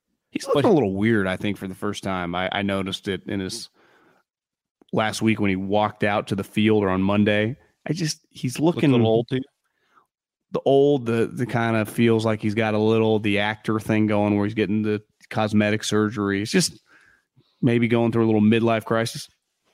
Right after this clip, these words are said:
Speaker 2: Yeah, could be.
Speaker 1: Do you want a midlife crisis guy with, with Kyle? Would that
Speaker 2: I,
Speaker 1: work?
Speaker 2: I mean, how many times can you say no to the guy? How many times
Speaker 1: We've
Speaker 2: can you
Speaker 1: already
Speaker 2: bet
Speaker 1: said no
Speaker 2: against
Speaker 1: once.
Speaker 2: that guy? You know, you, you bet against him because you're like, "Eventually we'll be right.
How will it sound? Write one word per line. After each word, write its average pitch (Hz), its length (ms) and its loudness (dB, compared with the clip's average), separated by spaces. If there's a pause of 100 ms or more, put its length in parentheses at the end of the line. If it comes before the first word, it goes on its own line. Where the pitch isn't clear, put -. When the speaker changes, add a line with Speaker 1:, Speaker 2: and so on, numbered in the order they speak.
(800)
Speaker 2:
Yeah, 165 260 -10
could 147 160 -12
be. 196 180 -10 (1120)
Speaker 1:
Do 110 60 -4
you 113 80 0
want 113 180 0
a 117 160 2
midlife 113 200 0
crisis 120 340 -4
guy 131 180 2
with, 139 240 -2
with 131 160 -6
Kyle? 151 320 -2 (140)
Would 113 80 -6
that 113 80 0
Speaker 2:
I, 113 40 2
Speaker 1:
work? 120 180 0
Speaker 2:
I - 20 0
mean, 139 260 0 (260)
how 165 120 -4
many 185 140 2
times 160 240 -2
can 131 100 -4
you 113 60 0
say 135 180 2
no 139 160 4
to 165 60 0
the 90 80 -6
guy? 69 260 -12 (640)
How 139 100 -2
many 143 100 2
times 139 180 2
Speaker 1:
We've - 0 -
Speaker 2:
can 123 60 2
you - 20 2
Speaker 1:
already 143 140 0
Speaker 2:
bet 143 100 0
Speaker 1:
said - 60 2
no 165 80 2
Speaker 2:
against 170 120 4
Speaker 1:
once. 151 200 0
Speaker 2:
that 71 140 -6
guy? - 80 -20 (580)
You 135 80 2
know, 135 40 2
you, 143 240 2
you 147 220 2
bet 170 180 2
against 156 320 0
him 135 100 2
because 117 260 0
you're 120 60 2
like, 107 180 0
"Eventually 135 520 0
we'll 113 140 0
be 95 120 -8
right. 92 300 -6